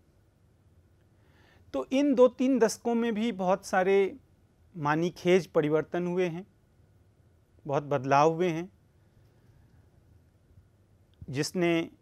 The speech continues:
ऐसे बदलाव, जिसने हमारी सोच, सोच को, इस इतिहास के प्रति हमारी दृष्टि को बहुत पैना किया है।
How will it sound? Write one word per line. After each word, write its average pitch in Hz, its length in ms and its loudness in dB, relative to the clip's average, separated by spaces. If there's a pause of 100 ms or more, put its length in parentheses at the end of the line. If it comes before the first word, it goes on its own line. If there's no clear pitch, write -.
(320)
ऐसे 160 260 0
बदलाव, 170 560 2 (1120)
जिसने 165 580 -4 (120)
हमारी 156 380 0
सोच, 175 460 -2 (220)
सोच 175 400 -2
को, 120 280 -6 (1160)
इस 165 240 -4 (420)
इतिहास 160 500 0
के 170 140 -2
प्रति 151 340 -6
हमारी 151 320 -2
दृष्टि 143 380 -8
को 170 160 -6
बहुत 147 360 -6
पैना 147 300 -2
किया 170 300 -4
है। 160 140 -12